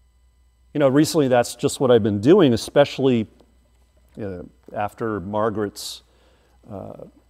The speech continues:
episode. Uh, I've been trying to spend time listening to God, mainly by hiking in our beautiful East Bay parks.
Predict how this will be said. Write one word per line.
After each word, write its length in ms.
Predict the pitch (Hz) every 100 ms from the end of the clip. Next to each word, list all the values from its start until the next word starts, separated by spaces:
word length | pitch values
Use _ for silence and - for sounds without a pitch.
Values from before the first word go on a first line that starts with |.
| -
episode. 760 | 135 - - - 120 107 95 - _ _ _ _ _ -
Uh, 240 | 117 120 - 139 -
I've 180 | 120 127
been 240 | 151 143 - -
trying 260 | 160 196
to 60 | 220
spend 280 | - 185 170
time 240 | 165 147
listening 340 | 143 - 139
to 100 | 127
God, 440 | 117 117 117 113 110 - _ _
mainly 640 | 117 131 190 277 269 226 180
by 280 | 165 160
hiking 760 | 151 - 147 165 - 127 82 -
in 140 | 117 113
our 320 | 113 110 107 - _ _ -
beautiful 400 | 107 110 - 113
East 260 | 110 - -
Bay 220 | 107 92
parks. 840 | - - 82 82 - - - -